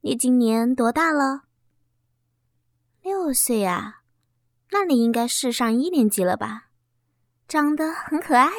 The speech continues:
呢。一看就是个有钱人家的废物小少爷，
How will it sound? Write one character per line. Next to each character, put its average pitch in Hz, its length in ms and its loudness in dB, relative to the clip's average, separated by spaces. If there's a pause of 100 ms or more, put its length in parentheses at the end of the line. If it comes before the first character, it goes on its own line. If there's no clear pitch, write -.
(180)
呢。 233 300 -6 (4000)
一 339 220 -2
看 370 440 -2
就 247 160 0
是 220 160 -2
个 214 140 0
有 185 220 -2
钱 233 280 -2
人 214 240 0
家 202 140 -4
的 185 100 -2
废 302 300 -4
物 190 140 -6
小 - 200 -2
少 - 280 -6
爷， 208 60 -16